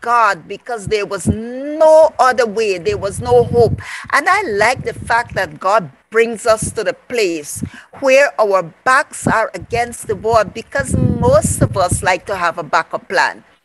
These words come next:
plan B. And, uh, we know plan B is not as strong as plan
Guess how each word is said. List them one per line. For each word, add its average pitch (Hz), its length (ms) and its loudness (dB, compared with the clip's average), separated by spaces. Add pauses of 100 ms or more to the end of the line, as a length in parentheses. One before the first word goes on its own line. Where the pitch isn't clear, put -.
(180)
plan 185 360 0
B. 180 260 -10 (1040)
And, 202 320 0
uh, 196 140 2
we 214 180 -4
know 247 360 4
plan 254 380 0
B 247 100 -10
is 247 120 -10
not 220 300 -2
as 262 120 -6
strong 269 360 -2
as 214 160 -2
plan 185 360 0